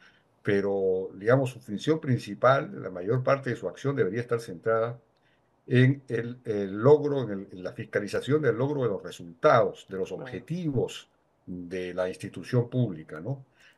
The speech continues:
Speaker 1: Eh, y entonces vamos a tener a todos los, eh, a las instituciones y a los funcionarios públicos esforzándose en lograr los resultados, no en no actuar para que no los chapen,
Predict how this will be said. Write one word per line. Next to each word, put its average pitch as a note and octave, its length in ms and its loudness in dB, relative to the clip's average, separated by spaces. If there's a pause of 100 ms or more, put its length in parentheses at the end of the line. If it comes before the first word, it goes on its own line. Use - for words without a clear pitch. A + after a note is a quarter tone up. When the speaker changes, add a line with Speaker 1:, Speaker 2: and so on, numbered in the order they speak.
Speaker 1:
Eh, F#2+ 260 -2
y G2 120 -8
entonces B2 420 0
vamos B2+ 220 2
a B2+ 60 0
tener A2+ 300 -2
a A#2+ 100 2
todos B2 280 -4
los, G2+ 240 -8
eh, F2 320 -14 (200)
a F2 60 -10
las F2+ 140 -6
instituciones B2+ 1000 6
y F#2 180 -12
a F2 100 -4
los E2+ 280 -12 (140)
funcionarios A2+ 640 2
públicos C#3+ 580 -4 (880)
esforzándose C#3+ 1040 2
en A#2+ 160 4
lograr D3 380 6
los F3+ 180 6
resultados, C3+ 840 -4
no E3+ 240 4
en E3 240 -2
no G3+ 160 0
actuar G3+ 440 -2
para C#3 220 -2
que C3 80 -8
no D#3 120 -10
los F3+ 120 -8
chapen, E3 560 -8